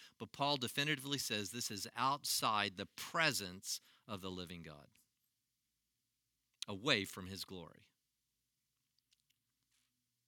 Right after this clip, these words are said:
Now, lastly, so we've looked at proper dress. We've looked at men and women who identify as slaves.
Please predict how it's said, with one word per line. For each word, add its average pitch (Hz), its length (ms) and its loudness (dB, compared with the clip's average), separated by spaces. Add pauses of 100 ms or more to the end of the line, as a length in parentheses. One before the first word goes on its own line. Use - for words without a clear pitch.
(960)
Now, 120 120 2
lastly, 131 500 6
so 131 180 2
we've 127 180 0
looked 143 240 2
at 120 140 -2
proper 131 340 4
dress. 143 500 4
We've 120 200 -4
looked 127 260 0
at 123 100 -6
men 123 160 0
and 117 160 -4
women 117 220 -2
who 113 160 -4
identify 110 560 -2
as 104 100 -6
slaves. 113 640 -6